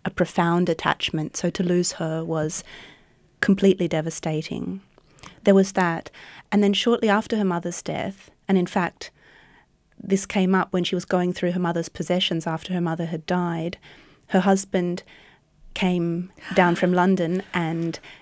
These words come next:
announced that he'd fallen in love with another woman and he wanted a divorce. So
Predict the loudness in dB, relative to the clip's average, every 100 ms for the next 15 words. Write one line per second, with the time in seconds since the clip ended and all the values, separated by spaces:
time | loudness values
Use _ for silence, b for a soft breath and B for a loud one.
0 | B 0 2 0 -2 -6 -4 -4 -2 -2
1 | 0 0 -2 -2 -2 -2 -2 -2 0 0
2 | 0 -2 -2 -2 -2 -2 -4 -2 -2 -2
3 | -4 -6 -10 B B B -6 -2 0 2
4 | 2